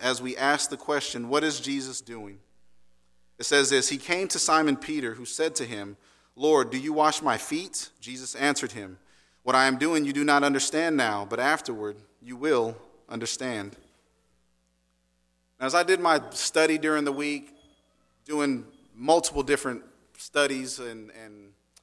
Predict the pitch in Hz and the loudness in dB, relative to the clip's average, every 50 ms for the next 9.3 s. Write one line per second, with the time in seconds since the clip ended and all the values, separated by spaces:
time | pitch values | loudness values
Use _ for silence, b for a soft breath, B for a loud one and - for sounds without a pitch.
0 | _ _ _ _ - 113 107 107 131 156 165 160 156 147 143 131 135 135 131 131 | _ _ _ _ -4 -2 -2 0 2 2 2 2 2 2 2 2 4 4 4 4
1 | 127 123 123 123 120 123 123 - - - - - 147 143 147 143 143 135 127 123 | 4 4 2 0 -4 -10 -18 -20 -20 -14 -6 -2 0 0 0 0 -2 -4 -4 -2
2 | 139 139 135 - 143 131 - - - 143 131 131 131 - 131 120 131 127 113 117 | -2 -2 -2 -4 -8 -12 -14 -10 -6 -4 -4 -2 -4 -6 -8 -10 -12 -10 -8 -6
3 | 113 - - - 131 131 127 - 139 127 127 - - 135 127 127 117 - 131 - | -6 -6 -4 -4 -4 -4 -4 -6 -8 -8 -6 -6 -6 -6 -6 -6 -6 -8 -10 -10
4 | 131 120 123 123 120 - 127 120 127 135 127 - 143 131 127 117 - - 127 123 | -8 -6 -4 -4 -4 -6 -8 -8 -8 -8 -10 -10 -12 -12 -14 -14 -16 -14 -14 -14
5 | 120 120 120 120 120 120 - - - _ _ _ _ _ _ 117 110 101 98 - | -14 -14 -16 -16 -18 -18 -18 -20 -20 _ _ _ _ _ _ -4 -2 -2 0 2
6 | 139 139 139 135 131 - - 127 123 123 127 113 123 147 147 143 135 123 120 117 | 2 4 4 4 2 0 -2 -2 -2 -4 -4 -4 -4 -2 0 2 2 2 2 2
7 | 120 123 147 147 143 147 135 131 127 - 156 147 147 143 123 139 139 135 131 123 | 0 -2 -2 -2 -4 -6 -6 -6 -6 -4 -4 -4 -4 -6 -8 -8 -8 -10 -10 -10
8 | 127 113 120 127 127 120 110 110 117 120 117 117 113 110 110 110 107 101 110 110 | -12 -14 -14 -14 -16 -16 -12 -10 -8 -8 -8 -10 -12 -12 -12 -14 -14 -14 -14 -16
9 | - - 113 107 107 | -16 -18 -20 -20 -20